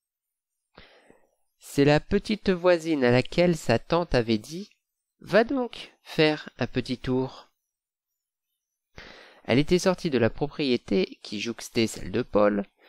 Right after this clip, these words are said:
puis, tout naturellement, voyant une porte entr'ouverte,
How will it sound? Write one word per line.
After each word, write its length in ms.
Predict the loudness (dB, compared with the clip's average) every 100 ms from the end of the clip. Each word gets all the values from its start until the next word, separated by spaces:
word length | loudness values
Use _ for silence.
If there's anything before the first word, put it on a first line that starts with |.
| _ _ -8
puis, 240 | -4 -4 -8 _ -6
tout 100 | 0
naturellement, 680 | 0 0 -2 0 0 0 0
voyant 280 | 0 0 -2
une 160 | -4
porte 300 | -2 -2 -2
entr'ouverte, 920 | -6 -8 -8 -4 0 -2 -4 -14 -18